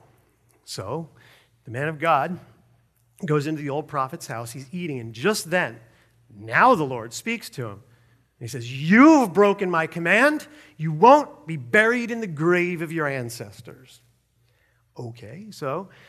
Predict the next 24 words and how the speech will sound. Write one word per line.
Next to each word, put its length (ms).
the 80
old 180
prophet 340
saddles 380
up 100
his 140
own 200
donkey 460
for 340
him, 100
and 100
he 60
heads 300
out, 280
and 100
sure 320
enough, 460
a 40
lion 520
comes 280
out 200
and 160
kills 400
him. 140